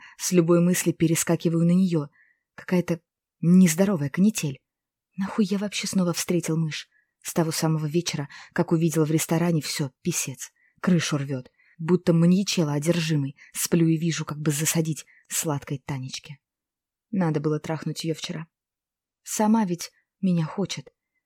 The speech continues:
Вчера в тачке текла мокрая, горячая вся была готовая. Какого хрена целку из себя строит опять? Что за приколы у неё? Или Тёмочка этот загадочный всему виной? Какого хрена она тогда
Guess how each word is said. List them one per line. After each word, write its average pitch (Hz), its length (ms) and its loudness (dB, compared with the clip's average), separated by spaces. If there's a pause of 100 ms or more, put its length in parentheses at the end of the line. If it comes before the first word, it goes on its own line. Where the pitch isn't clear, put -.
(120)
Вчера 185 400 -2
в - 100 -8
тачке 185 420 -6
текла 165 380 -4
мокрая, 156 520 -4
горячая 165 480 -4
вся - 180 -2
была 151 200 0
готовая. 156 500 -2 (360)
Какого 202 320 -4
хрена 180 380 -2
целку 170 380 -2
из 147 80 -6
себя 165 200 -4
строит 160 440 0
опять? 147 320 -8 (320)
Что - 260 -10
за 165 140 -2
приколы 170 440 0
у 147 60 0
неё? 143 300 -4 (600)
Или 170 280 -2
Тёмочка 175 520 -2
этот 156 220 -2
загадочный 160 520 0
всему 165 280 0
виной? 151 360 -2 (460)
Какого 247 320 -4
хрена 240 500 2
она 160 140 2
тогда 165 320 0